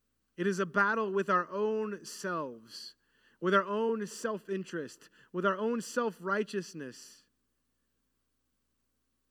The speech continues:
Paul isn't focused on the issue of his behavior.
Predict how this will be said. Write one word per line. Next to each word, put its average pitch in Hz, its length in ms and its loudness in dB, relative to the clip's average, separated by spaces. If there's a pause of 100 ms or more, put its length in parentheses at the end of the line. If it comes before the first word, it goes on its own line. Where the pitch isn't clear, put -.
(640)
Paul 190 220 -4
isn't 190 280 2 (220)
focused 196 400 0
on 170 140 -2
the 160 140 -8
issue 190 280 -4
of 165 100 -2
his 147 100 -8
behavior. 139 640 -6